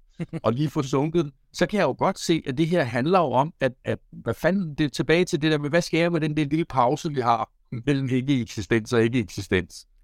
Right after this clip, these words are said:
Det er det her lille liv, jeg har. Og der skal jeg jo prøve, for mig at se, at gøre det så godt, jeg kan. Det betyder ikke, at jeg skal være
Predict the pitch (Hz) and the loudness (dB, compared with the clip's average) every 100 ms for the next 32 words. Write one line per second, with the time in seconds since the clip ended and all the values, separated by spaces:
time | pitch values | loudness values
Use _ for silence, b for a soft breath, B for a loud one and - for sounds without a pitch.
0 | _ _ _ - 135 160 147 165 160 143 | _ _ _ -4 0 2 2 2 2 2
1 | 147 117 107 - _ - 175 170 190 160 | 0 2 0 -2 _ -4 -2 2 0 0
2 | - 175 - _ - 120 170 170 156 131 | 2 2 2 _ -4 0 2 2 -2 2
3 | 127 147 160 135 135 143 156 - 175 - | 0 0 -4 -2 -2 -2 -4 -4 -4 -4
4 | _ _ _ _ _ _ _ _ - 165 | _ _ _ _ _ _ _ _ -2 2
5 | 185 180 175 143 123 | 4 4 2 2 0